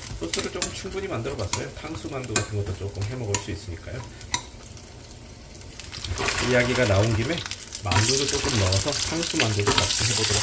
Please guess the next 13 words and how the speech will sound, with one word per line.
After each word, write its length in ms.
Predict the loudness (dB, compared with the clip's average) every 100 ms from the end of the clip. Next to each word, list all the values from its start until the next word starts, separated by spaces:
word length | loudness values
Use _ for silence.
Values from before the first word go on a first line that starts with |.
| 6
할게요. 260 | 6 6 6 6 4 4 2 2 2 2 2 2 4 6 6 4
이것도, 240 | 6 4 4
아, 460 | 4 4 4 4 4 4
냉동만두 720 | 2 2 2 4 4 4 4 2
그냥 180 | 2 2 4
간편하게 840 | 4 6 6 6 6 4 2 2 2 2 4 4 4
같이 200 | 4 4 4
튀겨볼게요. 460 | 4 4 4 2 2 2 0 0 -2 -2 0 0 0 0 0 0 -2 0 0 -2 0 0 -2 -8 -20 -14
자, 220 | -10 -8 -8 -12 -10 -10 -8 -10 -10
이제 200 | -6 -6
예쁜 300 | -6 -6 -8
그릇에 640 | -6 -8 -6 -6 -6 -6 -4
담아주시고요. 760 | -4 -2 -4 -6 -8 -8 -8